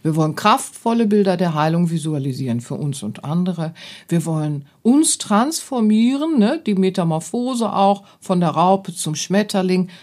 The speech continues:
Dafür müssen wir in einen inneren Rückzug mal gehen von dem bisherigen. Auch in einen äußeren Rückzug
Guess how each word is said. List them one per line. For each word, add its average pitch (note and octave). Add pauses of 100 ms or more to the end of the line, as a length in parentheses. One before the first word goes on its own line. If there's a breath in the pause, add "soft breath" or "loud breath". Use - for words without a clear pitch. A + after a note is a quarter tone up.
(120 loud breath)
Dafür C#3+
müssen F3
wir E3
in F3+
einen E3
inneren E3
Rückzug E3+
mal B2+
gehen A#2+
von D#3+
dem E3
bisherigen. E3 (300 loud breath)
Auch D3
in G#3
einen A#3
äußeren G#3+
Rückzug D3